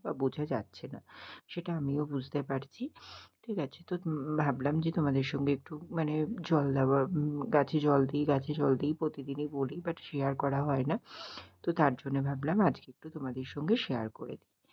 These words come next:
ঠিক আছে? তো চলো বন্ধুরা, এখানে গাছে জল দেওয়া হয়ে গেলেই আমি শুয়ে পড়বো, আর তেমন কোনো কাজ নেই, ঠিক আছে? ব্লগটাও এখানেই শেষ করে দিচ্ছি।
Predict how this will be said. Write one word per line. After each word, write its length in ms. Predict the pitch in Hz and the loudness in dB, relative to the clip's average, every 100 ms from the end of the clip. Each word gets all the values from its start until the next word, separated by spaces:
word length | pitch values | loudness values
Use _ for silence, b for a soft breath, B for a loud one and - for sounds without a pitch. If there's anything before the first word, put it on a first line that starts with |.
| b b b | b b b
ঠিক 140 | - 220 | -4 -2
আছে? 200 | 151 - - | -2 -4 -8
তো 80 | 185 | -4
চলো 280 | 185 160 165 | 0 2 4
বন্ধুরা, 380 | 170 165 160 202 | 4 4 4 4
এখানে 260 | 240 220 156 | 2 2 0
গাছে 300 | 147 135 135 | 2 2 0
জল 200 | 147 143 139 | 2 4 4
দেওয়া 240 | 135 139 147 | 2 2 2
হয়ে 120 | 151 139 | 0 0
গেলেই 260 | 147 156 | -2 0
আমি 180 | 156 156 | 0 0
শুয়ে 260 | 156 151 147 | 0 2 2
পড়বো, 360 | 156 151 156 214 | 2 0 0 2
আর 140 | 185 - | 0 0
তেমন 240 | 147 143 147 | -4 -2 -2
কোনো 220 | 151 147 | -2 -4
কাজ 240 | 151 143 139 - | 0 0 -2 -2
নেই, 140 | 160 233 - | 0 0 -4
ঠিক 160 | 226 226 | -6 -4
আছে? 280 | - - - - B B B | -4 -6 -12 -12 B B B
ব্লগটাও 460 | 147 139 139 151 151 | -2 0 -2 -2 2
এখানেই 380 | 151 151 147 156 | 2 0 -2 -2
শেষ 220 | - 151 - | -4 -8 -8
করে 220 | 151 151 | -8 -6
দিচ্ছি। 400 | 156 151 - | -6 -8 -10